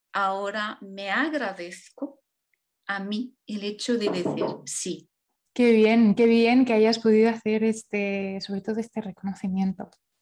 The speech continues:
Speaker 2: El, porque muchas veces no decís, "No, es que Laia, gracias". No, gracias a mí, no. Gracias a vosotras, ¿no? De que habéis tomado acción.
Speaker 1: Gracias a ti, y te lo he dicho muchas veces. Pero es que también me agradezco a mí el hecho de decir sí, a Asmae del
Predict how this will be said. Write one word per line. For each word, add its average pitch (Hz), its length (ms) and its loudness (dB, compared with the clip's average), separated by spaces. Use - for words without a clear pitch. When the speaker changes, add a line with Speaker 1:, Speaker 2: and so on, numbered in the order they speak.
Speaker 2:
El, 175 720 -4
porque 202 200 -2
muchas 208 260 4
veces 254 280 2
no 247 60 4
decís, 233 300 -2
"No, 277 200 4
es 294 140 0
que 240 140 0
Laia, 262 460 2
gracias". 254 460 -2
No, 208 340 -2
gracias 208 320 -6
a 214 120 0
mí, 226 420 -2
no. 254 360 -2
Gracias 202 360 2
a 294 100 6
vosotras, 214 540 0
¿no? 254 280 0
De 196 540 -2
que - 80 -8
habéis 196 220 -4
tomado 208 240 0
acción. 226 480 -4
Speaker 1:
Gracias 240 320 0
a - 20 -18
ti, 320 240 -4
y - 80 -8
te 214 80 -10
lo 214 100 -8
he 240 140 -4
dicho 254 300 -8
muchas 233 280 -6
veces. 202 240 -12
Pero 285 200 0
es 277 180 -2
que 294 140 0
también 269 640 -4
me 294 120 -6
agradezco 262 720 -8
a 330 140 -2
mí 302 220 -2
el 277 80 -6
hecho 302 200 -14
de 285 220 -10
decir 247 200 -10
sí, 247 360 -10
a 214 180 -8
Asmae 254 420 -4
del 269 220 -4